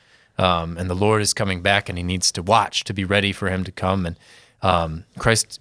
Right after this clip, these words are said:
enjoins us to, to keep watch, to keep vigil, uh, in that first, in that gospel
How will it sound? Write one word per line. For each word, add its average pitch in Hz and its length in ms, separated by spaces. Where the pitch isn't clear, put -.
enjoins 107 560
us - 180
to, 87 360
to - 120
keep - 320
watch, 101 360
to - 60
keep 101 200
vigil, 92 520
uh, 85 380
in 120 120
that 95 160
first, - 360
in 131 80
that 95 140
gospel 101 540